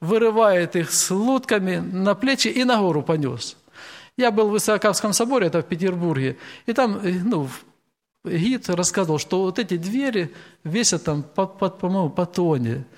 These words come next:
Их открывали там несколько человек. А вот храмовые, храмовые ворота во время Христа открывало двадцать человек, потому что десять тонн весили.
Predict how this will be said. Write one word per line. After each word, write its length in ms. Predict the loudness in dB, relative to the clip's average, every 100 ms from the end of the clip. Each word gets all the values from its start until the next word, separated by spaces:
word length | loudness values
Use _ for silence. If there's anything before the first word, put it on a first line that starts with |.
| -20 -16 -4
Их 200 | -2 0
открывали 500 | 0 0 2 0 0
там 220 | 0 -2
несколько 360 | -2 -4 -4 -4
человек. 560 | -2 -2 -2 -4 -6 -14 _ -20 -20 -2
А 60 | 0
вот 120 | 2
храмовые, 840 | 2 2 4 2 4 2 0 -4 -2
храмовые 520 | 2 2 2 2 2
ворота 600 | 2 2 0 -2 -6 -8 -16 _ _
во 100 | 0
время 260 | 0 0 0
Христа 400 | -2 -2 -2 -2
открывало 640 | -2 -2 0 2 4 2
двадцать 640 | 0 -4 0 2 2 -2
человек, 400 | 0 0 2 0
потому 220 | 0 -2 0
что 160 | -2
десять 400 | -2 0 0 0
тонн 180 | 0 0
весили. 500 | 0 -2 -4 -6